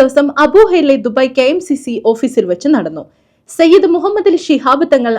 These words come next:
അനുസ്മരണ യോഗത്തിൽ മണ്ഡലം ജനറൽ സെക്രട്ടറി ഷഫീഖ് മടത്തിപ്പറമ്പ് സ്വാഗതം പറഞ്ഞു. അബ്ദുൽ ലത്തീഫ് പനമണ്ണ അധ്യക്ഷത വഹിച്ച ചടങ്ങിൽ ദുബായ് കെ എം സി സി ആക്ടിംഗ് പ്രസിഡന്റ് മുഹമ്മദ് പട്ടാമ്പി ഉദ്ഘാടന കർമ്മം നിർവഹിച്ചു. ചടങ്ങിൽ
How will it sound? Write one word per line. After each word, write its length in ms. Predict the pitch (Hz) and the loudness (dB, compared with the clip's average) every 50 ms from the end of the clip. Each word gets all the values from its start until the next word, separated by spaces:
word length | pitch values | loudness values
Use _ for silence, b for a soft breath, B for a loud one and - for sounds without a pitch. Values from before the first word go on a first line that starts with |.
| - 233 240 | -4 -2 -2
അനുസ്മരണ 440 | 247 269 262 - 311 330 302 285 277 240 214 | -2 -2 -4 -4 -4 -2 0 0 0 0 0
യോഗത്തിൽ 340 | 220 214 233 226 214 208 233 254 240 | 0 -2 -4 -4 -4 -4 -4 -2 -2
മണ്ഡലം 340 | 247 247 247 262 254 262 262 254 262 | -2 0 -2 -2 -2 -2 -4 -2 -2
ജനറൽ 300 | 277 254 285 302 330 359 359 - 302 | -2 0 0 0 0 -2 -2 -4 -6
സെക്രട്ടറി 440 | - - 214 214 - 185 190 240 285 b b b b b - - | -6 -6 -10 -12 -10 -10 -10 -10 -12 b b b b b -4 -2
ഷഫീഖ് 420 | - 320 320 - 440 440 440 349 320 | -2 0 4 6 6 6 6 2 0
മടത്തിപ്പറമ്പ് 600 | 277 262 277 277 359 - - 254 220 208 208 220 214 - - | 0 0 0 0 0 0 0 -2 -2 -2 -4 -4 -6 0 0
സ്വാഗതം 400 | 269 285 294 285 294 262 208 - 170 | 2 2 2 -2 -4 -4 -4 -6 -8
പറഞ്ഞു. 240 | 156 165 170 170 - - _ _ _ _ _ _ _ | -12 -12 -14 -14 -16 -18 _ _ _ _ _ _ _
അബ്ദുൽ 340 | - 220 220 190 196 262 247 262 | -2 -2 -2 0 0 0 2 2
ലത്തീഫ് 300 | 247 247 262 294 330 - - - | 0 0 0 -2 -4 -4 -2 -2
പനമണ്ണ 500 | 277 269 277 311 311 311 269 - 277 285 - 269 | 0 2 2 2 2 0 0 -2 -4 -4 -2 -2
അധ്യക്ഷത 440 | 294 285 - 440 440 - - 294 233 226 220 | 0 2 2 0 0 0 -2 -2 0 0 0
വഹിച്ച 240 | 196 214 214 - 240 214 - | -2 -2 -4 -8 -8 -6 -4
ചടങ്ങിൽ 340 | 202 185 190 196 247 330 359 B B B B B B _ 214 | -6 -4 -4 -4 -4 -4 -4 B B B B B B _ 0
ദുബായ് 240 | 302 277 349 453 415 - | 2 2 4 2 2 4
കെ 80 | 381 311 330 | 2 2 2
എം 60 | 392 381 | 0 -2
സി 80 | - 359 - | -4 -4 -2
സി 100 | - 320 - - 247 | -2 -2 -2 -2 -2
ആക്ടിംഗ് 340 | 254 269 262 - 349 381 330 - | -4 -4 -2 -2 -4 -2 0 -2
പ്രസിഡന്റ് 380 | 285 277 - 240 240 233 226 233 | -2 -2 -2 -4 -4 -2 -2 -2
മുഹമ്മദ് 340 | 233 262 269 285 302 311 302 | -2 -2 -2 -2 -2 -2 -2
പട്ടാമ്പി 440 | - 240 240 - 294 277 240 208 240 262 - - | -4 -6 -4 -2 -2 -2 -2 -4 -6 -8 -4 0
ഉദ്ഘാടന 400 | 285 302 294 339 339 359 339 320 277 - | 0 0 2 0 0 0 -2 -2 -2 -4
കർമ്മം 260 | 202 190 196 208 254 311 277 | -6 -6 -6 -4 -2 0 0
നിർവഹിച്ചു. 480 | 202 170 175 185 180 185 185 - 175 151 - _ _ _ _ - | 0 -2 -4 -4 -6 -6 -8 -8 -10 -10 -12 _ _ _ _ 0
ചടങ്ങിൽ 340 | - 302 269 240 240 233 269 | 0 2 2 2 0 0 0